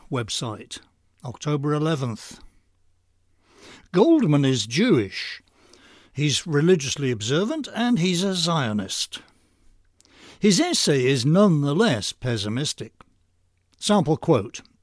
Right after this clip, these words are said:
edited. "The present generation of Israelis has become soft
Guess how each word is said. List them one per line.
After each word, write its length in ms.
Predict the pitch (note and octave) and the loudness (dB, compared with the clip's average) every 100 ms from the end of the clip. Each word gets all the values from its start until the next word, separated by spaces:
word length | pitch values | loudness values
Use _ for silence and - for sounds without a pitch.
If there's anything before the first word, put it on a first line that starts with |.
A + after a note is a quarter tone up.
| - - | -6 0
edited. 480 | F3 D3 - A2 - - _ _ _ _ _ _ _ _ _ _ - - - - _ _ | 2 2 0 -10 -14 -20 _ _ _ _ _ _ _ _ _ _ -20 -20 -20 -20 _ _
"The 140 | E3 | -2
present 680 | F3+ - A3 B3 B3+ B3 C3+ | -2 0 2 4 6 4 2
generation 800 | - D#3+ F#3+ F3 E3+ G#3 - C#3 | 0 2 4 6 6 4 2 0
of 120 | B2 A2+ | 0 0
Israelis 800 | B2+ G#2+ C3+ F3 D#3 A2 A2 - | 0 0 0 2 0 -2 -4 -4
has 180 | F3 | -4
become 380 | - - G#3+ B3 | -2 -2 2 2
soft 600 | - - D3 C#3 - - | 2 0 0 0 -4 -14